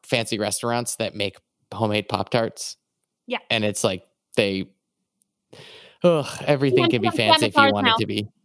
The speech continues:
Speaker 2: It's ours now.
Speaker 1: Yeah. But turkeys, we eat turkey pretty regularly on major occasions.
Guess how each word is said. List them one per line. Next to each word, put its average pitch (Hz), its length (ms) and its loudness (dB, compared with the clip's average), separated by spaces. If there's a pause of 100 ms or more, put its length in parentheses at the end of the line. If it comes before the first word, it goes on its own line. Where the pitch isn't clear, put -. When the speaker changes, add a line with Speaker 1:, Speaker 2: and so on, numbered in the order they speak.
(120)
Speaker 2:
It's - 100 0
ours 262 160 2
now. 226 200 -4 (340)
Speaker 1:
Yeah. 160 160 2 (1900)
But 233 220 4 (680)
turkeys, 139 920 0 (960)
we 233 120 6
eat 302 220 0
turkey 269 320 0
pretty 180 460 0
regularly 135 720 0
on 113 140 -2
major 120 340 0
occasions. 113 720 -2